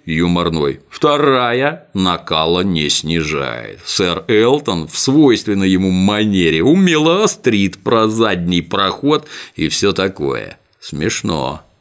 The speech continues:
Бери друзей, подруг, беги в кино. Боевик «Наемник». В результате теракта у молодого человека гибнет невеста.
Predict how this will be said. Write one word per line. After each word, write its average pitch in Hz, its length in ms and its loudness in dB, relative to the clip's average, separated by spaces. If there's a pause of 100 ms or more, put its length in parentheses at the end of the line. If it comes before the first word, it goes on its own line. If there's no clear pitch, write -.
(100)
Бери 78 300 -2
друзей, 76 480 -2
подруг, 73 640 -4 (140)
беги 67 420 -8
в - 100 -14
кино. 73 440 -6 (840)
Боевик 104 580 0
«Наемник». 139 760 0 (180)
В 80 120 -2
результате 131 520 2
теракта 107 800 -2
у 95 80 0
молодого 123 440 4
человека 143 540 2
гибнет 101 680 0 (160)
невеста. 78 720 -2